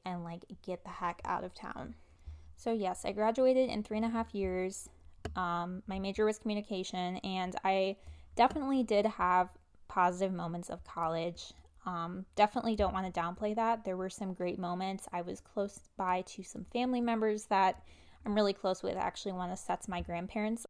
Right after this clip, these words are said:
I was able to see them a lot when I was in college, which was really nice. I also met one of my best friends at college. And Sierra, if you're listening to this, I love you. But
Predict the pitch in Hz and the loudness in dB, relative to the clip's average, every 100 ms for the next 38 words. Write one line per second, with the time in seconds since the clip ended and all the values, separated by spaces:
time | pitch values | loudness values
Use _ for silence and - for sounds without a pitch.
0 | _ _ _ 226 240 262 294 302 - 233 | _ _ _ 2 6 6 4 -2 -2 2
1 | 214 214 202 202 208 208 208 208 214 202 | 2 2 2 0 -2 -2 -4 -6 -4 -2
2 | 196 196 190 180 - 185 196 196 196 190 | 0 -2 -6 -10 -12 -4 0 0 0 -4
3 | 185 196 - - - _ _ _ _ - | -4 -6 -8 -12 -14 _ _ _ _ 8
4 | 247 311 311 254 262 262 247 240 233 - | 8 6 0 2 2 4 4 4 2 2
5 | 254 247 - - 175 180 - - - - | 2 2 0 0 0 -2 -8 -14 -20 -20
6 | - - - - 208 208 208 208 208 208 | -20 -20 -10 -4 0 2 2 2 0 -4
7 | - _ - - 208 202 226 240 240 - | -10 _ -20 -6 0 6 8 6 4 -2
8 | 208 196 196 - 226 226 240 254 - - | -4 -4 -4 -2 0 4 4 4 0 -2
9 | 190 185 208 226 240 247 262 - - - | 0 0 0 2 4 2 0 -6 -20 -20
10 | - - - - 196 190 196 | -20 -20 -4 4 6 6 2